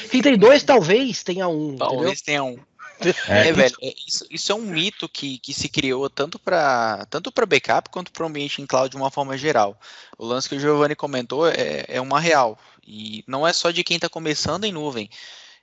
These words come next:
Speaker 2: É, a gente esbarra aí com, com pseudo-consultores que, "Ah, não, joga pra nuvem, velho, que tá tudo certo. Você joga lá, abre as portas,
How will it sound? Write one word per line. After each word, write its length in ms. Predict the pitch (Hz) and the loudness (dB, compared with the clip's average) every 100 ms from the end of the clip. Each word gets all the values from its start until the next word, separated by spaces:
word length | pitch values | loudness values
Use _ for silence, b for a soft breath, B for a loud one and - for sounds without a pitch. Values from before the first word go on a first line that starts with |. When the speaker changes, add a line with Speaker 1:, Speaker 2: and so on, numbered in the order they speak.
| - | -10
Speaker 2:
É, 180 | 113 107 | -6 -6
a 80 | 117 | -4
gente 260 | 147 - | -4 -4
esbarra 580 | 170 120 135 151 113 113 _ | -2 2 4 4 0 -6 _
aí 360 | 101 110 120 127 | -6 -4 -4 -8
com, 340 | 123 120 110 _ _ | -16 -18 -20 _ _
com 80 | 120 | _
pseudo-consultores 1200 | - - 170 180 - 143 143 120 143 180 180 - | -10 -6 -4 -6 -10 -12 -14 -8 -4 -2 -2 -4
que, 360 | - 156 151 - - | -4 -6 -8 -10 -2
"Ah, 220 | 131 165 | 2 4
não, 340 | 165 165 135 104 | 4 2 0 -4
joga 260 | 101 127 196 | -8 -6 -4
pra 160 | 208 | -2
nuvem, 320 | 180 156 240 226 | -2 -4 -6 -2
velho, 240 | 123 107 | 0 0
que 100 | - | -2
tá 120 | 170 | -6
tudo 260 | - 180 254 | -6 -10 -8
certo. 480 | - - 120 120 123 | -6 0 2 0 -2
Você 80 | |
joga 260 | 123 156 151 | -2 2 4
lá, 200 | 131 151 | 6 6
abre 160 | 156 147 | 4 -2
as 100 | - | -6
portas, 420 | 127 143 175 | -6 -6 -6